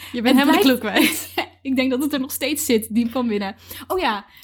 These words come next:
Speaker 2: ik
Speaker 1: Wat,
Speaker 2: denk
Speaker 1: de
Speaker 2: dus
Speaker 1: crush?
Speaker 2: Ik, ja, maar ik, ja, de crush,
Speaker 1: Hij is
Speaker 2: tuurlijk.
Speaker 1: getrouwd.
Speaker 2: Ja, dat weet ik. Dat was hij
Speaker 1: Oh.
Speaker 2: toen ook al, hoor.
Speaker 1: Oh.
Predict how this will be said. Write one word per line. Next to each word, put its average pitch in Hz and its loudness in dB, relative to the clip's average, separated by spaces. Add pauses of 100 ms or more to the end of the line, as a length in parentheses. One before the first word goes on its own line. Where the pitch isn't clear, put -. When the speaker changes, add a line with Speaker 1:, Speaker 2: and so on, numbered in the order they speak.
Speaker 2:
ik 269 2
Speaker 1:
Wat, 262 6
Speaker 2:
denk 269 6
Speaker 1:
de 262 8
Speaker 2:
dus 269 4
Speaker 1:
crush? 392 4
Speaker 2:
Ik, 254 -2
ja, 226 2
maar 220 -2
ik, 233 -4
ja, 214 0
de 202 -6
crush, 190 -8
Speaker 1:
Hij 196 2
is 190 -4
Speaker 2:
tuurlijk. 214 -2
Speaker 1:
getrouwd. - -4
Speaker 2:
Ja, 214 -6
dat 240 4
weet 277 2
ik. 180 -4
Dat 196 -8
was 226 0
hij 262 4
Speaker 1:
Oh. 254 0
Speaker 2:
toen 294 6
ook 294 0
al, 170 -10
hoor. 185 -6 (180)
Speaker 1:
Oh. 330 6